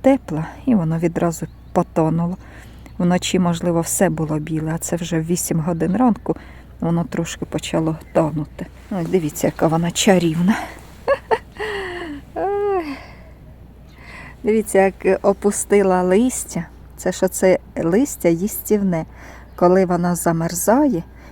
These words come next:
його відрізають і заносять у хату.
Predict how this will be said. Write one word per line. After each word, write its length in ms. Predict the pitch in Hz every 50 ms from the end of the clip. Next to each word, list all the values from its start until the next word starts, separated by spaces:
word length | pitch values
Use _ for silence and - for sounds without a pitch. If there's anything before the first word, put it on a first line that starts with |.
| - - -
його 280 | 185 185 196 180 175 170
відрізають 800 | 175 165 165 170 165 170 165 - 190 226 269 269 240 202 - 175
і 60 | 170
заносять 640 | 165 180 170 170 170 220 247 - - 208 - - -
у 40 | 226
хату. 640 | - - - - 196 180 180 180 - - - -